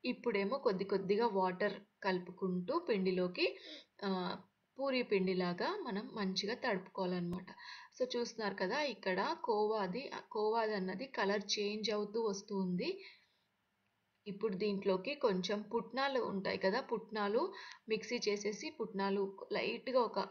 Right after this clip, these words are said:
ఆ, టూ to త్రీ స్పూన్స్ అలా మి-, పుట్నాలు మిక్సీ చేసేసి దీంట్లోకి కలిపేసేయాలి.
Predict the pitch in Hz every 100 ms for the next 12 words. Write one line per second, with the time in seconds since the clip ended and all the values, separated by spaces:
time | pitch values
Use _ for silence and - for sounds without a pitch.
0 | - 202 202 190 196 220 240 233 - 196
1 | 196 - 214 214 220 190 277 403 - -
2 | - - 214 202 202 226 185 196 226 202
3 | 196 208 196 196 190 - 247 226 196 208
4 | 208 202 185 185 202 196 185 170 208